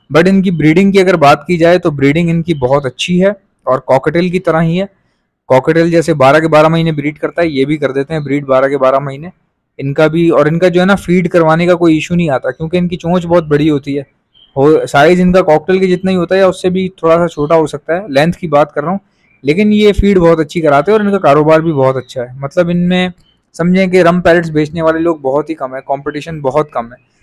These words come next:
तो कोई अगर ऐसा है जिसके पास already बड़े-बड़े setup चल रहे हैं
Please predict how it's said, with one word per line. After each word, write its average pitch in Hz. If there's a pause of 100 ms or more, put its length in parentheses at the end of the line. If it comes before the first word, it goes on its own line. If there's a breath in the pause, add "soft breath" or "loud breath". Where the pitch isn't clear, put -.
(140)
तो 147
कोई 170
अगर 175
ऐसा 156
है 185
जिसके 156
पास 180
already 160
बड़े-बड़े 175
setup 160
चल 156
रहे 175
हैं 214